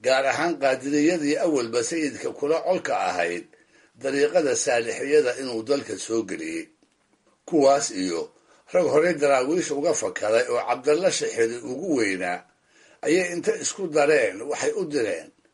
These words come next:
Maka oo xarun u ahayd Sheekh Maxamed Saalax, wadaadkii uu sayidku ijaasada ka haystay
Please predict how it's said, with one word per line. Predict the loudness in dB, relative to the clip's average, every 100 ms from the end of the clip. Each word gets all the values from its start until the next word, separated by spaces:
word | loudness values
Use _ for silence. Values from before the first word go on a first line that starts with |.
| _ _ -10
Maka | -2 -2 2 0
oo | 2 -2
xarun | -2 -4 -4 -4
u | -4 -4
ahayd | -2 -2 -2 -2 -6 _ _ _ -14
Sheekh | -8 -8
Maxamed | -8 -10 -6 -6
Saalax, | -2 2 2 2 -6 -16 _ _ _ _ -6
wadaadkii | 2 4 2 -4
uu | -8 -8 -6
sayidku | -4 -2 -2 -6 -12 -12
ijaasada | -2 2 2 0 -2 -2
ka | 0
haystay | 0 0 -4 -8 -10